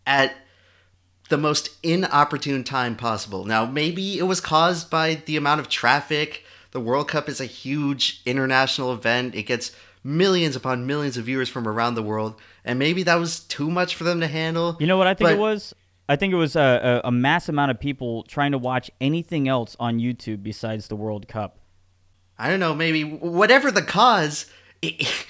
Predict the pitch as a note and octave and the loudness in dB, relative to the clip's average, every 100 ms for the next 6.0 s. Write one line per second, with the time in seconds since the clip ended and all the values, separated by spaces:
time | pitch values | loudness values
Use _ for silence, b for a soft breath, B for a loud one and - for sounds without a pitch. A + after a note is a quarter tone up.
0 | B B B F#3+ F#3+ - E3+ A3 A3 - | B B B -8 -6 -4 -2 0 0 0
1 | D3 C#3 G3+ C#3+ C#3+ F3+ D#3 - B B | -2 0 0 0 2 2 2 -8 B B
2 | B - D#3 D3 D3 - F#3 E3 - E3 | B -2 0 0 -2 0 0 0 -2 0
3 | D#3+ C3 - B2 B2 D#3+ D3 C#3 D#3 D3+ | 0 -2 -2 -4 -2 -2 0 2 2 0
4 | A2+ A#2+ C#3+ C#3+ B2 B2 A2+ A#2 A#2+ A2+ | 0 0 0 -2 -2 -2 -2 -2 0 0
5 | - C#3 C3 A#2+ - A#2 G#2+ B2 G2+ G#2 | -2 -4 -2 -4 -4 -6 -2 0 0 -2